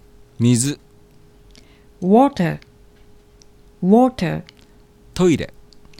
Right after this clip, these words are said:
Speaker 2: Bathroom。Bathroom。
Speaker 1: 携帯電話。
Speaker 2: Cell phone。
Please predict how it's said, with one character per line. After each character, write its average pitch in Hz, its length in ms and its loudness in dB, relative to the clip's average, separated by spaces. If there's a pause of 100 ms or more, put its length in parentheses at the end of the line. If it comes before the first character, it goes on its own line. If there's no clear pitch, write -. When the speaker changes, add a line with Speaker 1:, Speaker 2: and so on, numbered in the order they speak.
(460)
Speaker 2:
Bathroom。 175 840 -2 (1120)
Bathroom。 175 800 0 (680)
Speaker 1:
携 143 240 0
帯 131 200 2
電 110 180 0
話。 76 140 -10 (920)
Speaker 2:
Cell 269 440 -2
phone。 165 540 -2